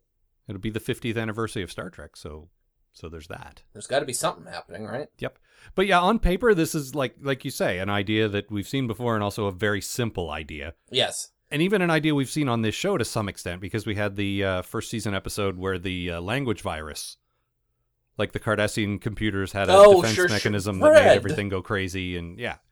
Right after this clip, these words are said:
Speaker 1: So, I mean, we've already sort of done that here, but th-, this, this was great, and apparently, according to Memory Alpha, the, the writers had a fuck of a time, like, trying to get it in shape.
Speaker 2: Yeah, I mean, it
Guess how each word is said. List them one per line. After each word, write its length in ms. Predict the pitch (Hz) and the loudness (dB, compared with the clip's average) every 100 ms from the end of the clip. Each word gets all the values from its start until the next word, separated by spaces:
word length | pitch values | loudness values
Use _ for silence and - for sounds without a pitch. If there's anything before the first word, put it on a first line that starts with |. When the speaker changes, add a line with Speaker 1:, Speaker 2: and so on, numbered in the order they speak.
| _ _ _ _ _ _ _ _ _ _ | _ _ _ _ _ _ _ _ _ _
Speaker 1:
So, 160 | - | -4
I 40 | 117 | -2
mean, 160 | 117 | -2
we've 140 | 113 113 | 0 0
already 200 | 123 110 | 0 -2
sort 360 | - 160 190 | -6 -6 -4
of 80 | 117 | -2
done 180 | 104 104 | 0 0
that 220 | 95 92 _ _ - | -2 -6 _ _ -10
here, 220 | 214 90 | -8 -2
but 200 | 92 117 | -2 0
th-, 120 | 185 | -2
this, 460 | 151 135 180 - - _ _ _ _ | 0 0 0 -2 -10 _ _ _ _
this 160 | 220 247 | -2 0
was 140 | 160 | 0
great, 340 | 185 220 - - | 0 -2 -2 -2
and 380 | 135 131 127 110 _ 127 | -2 0 -4 -10 _ -4
apparently, 400 | - 165 165 127 | -2 0 -2 -2
according 260 | 147 139 | 0 0
to 60 | 131 | 0
Memory 240 | 120 120 | 0 0
Alpha, 300 | 143 135 120 104 | 0 2 0 0
the, 160 | 113 113 127 | -2 -2 0
the 120 | 117 | 0
writers 280 | 117 160 113 | 2 2 -2
had 120 | 101 | -4
a 120 | 92 - _ _ | -6 -10 _ _
fuck 200 | - 120 | -6 -4
of 100 | 131 | -2
a 60 | 110 | -4
time, 380 | - 110 107 104 | -4 -4 -4 -2
like, 180 | 98 - | -4 -6
trying 280 | - 107 101 | -4 -4 -4
to 60 | |
get 180 | 85 101 | -4 -2
it 160 | 104 - | -2 -6
in 160 | 104 95 | -10 -10
shape. 400 | - 131 - - - _ | -6 -6 -6 -12 -20 _
Speaker 2:
Yeah, 180 | 202 190 | 4 6
I 80 | 208 | 6
mean, 140 | 214 | 6
it 140 | 208 | 6